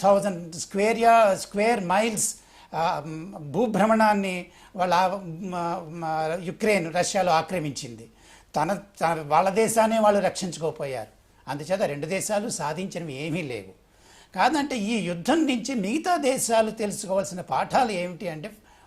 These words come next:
మొట్టమొదటిది, ఈ రెండు దేశాల మధ్యన ఎటువంటి సమస్యలు వచ్చినా, సంఘర్షణలు వచ్చినా,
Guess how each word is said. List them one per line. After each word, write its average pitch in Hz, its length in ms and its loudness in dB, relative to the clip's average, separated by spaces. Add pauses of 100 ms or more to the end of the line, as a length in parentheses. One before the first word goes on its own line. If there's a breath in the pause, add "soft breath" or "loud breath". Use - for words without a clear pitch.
మొట్టమొదటిది, 165 1040 0 (1800 loud breath)
ఈ 135 80 -10
రెండు 175 280 -2
దేశాల 233 480 6
మధ్యన 208 340 0
ఎటువంటి 202 640 0
సమస్యలు 202 800 0
వచ్చినా, 175 440 -2
సంఘర్షణలు 180 680 -2
వచ్చినా, 151 520 -4